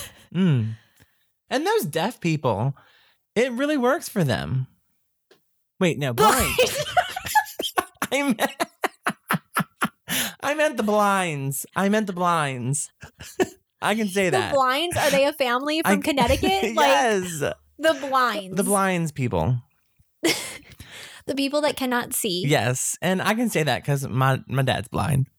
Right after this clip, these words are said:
Speaker 2: Okay. No.
Speaker 1: <laughs>
Speaker 2: Are we still pushing that narrative?
Speaker 1: Yes.
Speaker 2: He's still trying for
Speaker 1: Uh,
Speaker 2: it?
Speaker 1: I'm gonna get a cookie. Mm.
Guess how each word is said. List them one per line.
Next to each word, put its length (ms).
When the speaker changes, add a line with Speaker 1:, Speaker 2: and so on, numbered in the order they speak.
Speaker 2:
Okay. 400
No. 320
Speaker 1:
<laughs> 40
Speaker 2:
Are 120
we 200
still 560
pushing 300
that 140
narrative? 640
Speaker 1:
Yes. 960
Speaker 2:
He's 260
still 200
trying 340
for 280
Speaker 1:
Uh, 20
Speaker 2:
it? 140
Speaker 1:
I'm 160
gonna 180
get 120
a 40
cookie. 560
Mm. 420